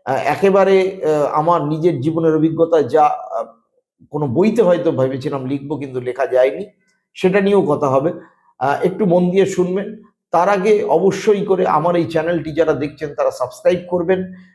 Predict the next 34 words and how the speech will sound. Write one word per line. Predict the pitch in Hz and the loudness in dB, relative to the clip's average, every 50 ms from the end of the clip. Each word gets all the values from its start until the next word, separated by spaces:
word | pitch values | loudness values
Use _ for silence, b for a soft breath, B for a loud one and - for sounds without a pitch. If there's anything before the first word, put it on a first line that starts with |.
| B B | B B
শেয়ার | B - - - 180 185 190 180 | B -6 0 2 4 4 2 2
করবেন, | - 185 190 180 170 180 175 147 127 | 0 0 0 2 0 0 0 0 -2
লাইক | 131 139 156 175 185 180 190 | 0 0 0 0 0 0 -2
এবং | 180 - 170 160 139 - | 0 0 -2 -4 -2 0
কমেন্ট | 160 156 160 170 165 151 | 0 0 0 0 -4 -2
করবেন। | 156 160 156 147 139 151 139 - b b b b b | -2 -2 -2 -2 -2 -8 -12 -14 b b b b b
সবচেয়ে | - - - 180 180 180 180 - 226 214 214 214 - - 143 | -8 -4 -2 -2 -2 -2 -2 2 4 4 4 2 0 -2 0
বড় | 147 165 180 180 | 2 2 2 2
কথা | 180 180 170 175 | 0 0 0 0
হচ্ছে | 165 170 175 165 - 180 156 | 0 0 -2 -4 -4 -4 -4
বেল | 120 113 139 165 185 185 | -2 0 0 2 2 4
আইকনে | 190 185 185 185 185 180 180 170 | 2 2 0 0 -2 -2 -2 -4
ক্লিক | - - 180 175 160 - - | -4 -2 -2 -2 -2 -2 -2
করবেন, | - 160 143 120 135 139 147 - b b b b b b b | -2 -2 0 0 -2 -4 -4 -6 b b b b b b b
যাতে | 110 160 175 175 175 202 202 202 190 | 0 0 0 2 4 4 4 4 4
ভিডিওটি | 196 131 151 160 151 180 175 - 180 - | 2 0 -4 -2 0 0 0 0 0 -2
আপলোড | - 147 143 - - 180 165 160 | 0 -2 -2 -2 -4 -2 0 2
হওয়ার | 160 160 160 - | 2 2 0 -2
সাথে | - 151 156 160 | -6 -8 -4 -2
সাথে | 151 175 170 170 | -2 0 2 0
আপনার | 151 147 147 147 151 147 - | 0 -2 -2 -6 -6 -6 -6
কাছে | - 143 147 147 | -8 -6 -6 -6
এই | 143 139 | -6 -6
নোটিফিকেশন | 135 135 139 139 170 170 185 185 185 - 208 180 | -8 -10 -12 -12 -10 -12 -10 -10 -8 -6 -2 0
আসে, | 190 180 165 196 208 - B B B B B | 0 0 0 -2 -6 -6 B B B B B
আপনি | - 170 185 233 277 | -4 -2 0 0 -2
পরবর্তীকালে | 214 - 214 240 254 294 302 262 - - 254 220 247 226 214 | 0 2 2 2 2 2 0 -2 -4 -4 -2 0 2 2 2
যে | 175 160 185 | 2 2 2
কোনো | 185 196 185 180 | 2 0 -2 -4
সময় | - - 180 175 170 | -4 -4 -2 0 0
দেখতে | 165 143 151 151 - - 180 | 0 -2 -4 -8 -8 -6 -4
পারেন। | 151 175 180 190 196 | -2 0 0 -2 -2
কিন্তু | 185 196 185 165 185 175 160 147 | -2 -2 -2 0 -2 -4 -4 -6
প্রথম | - - - 226 233 233 233 233 | -10 -6 -2 -2 -2 -2 -4 -8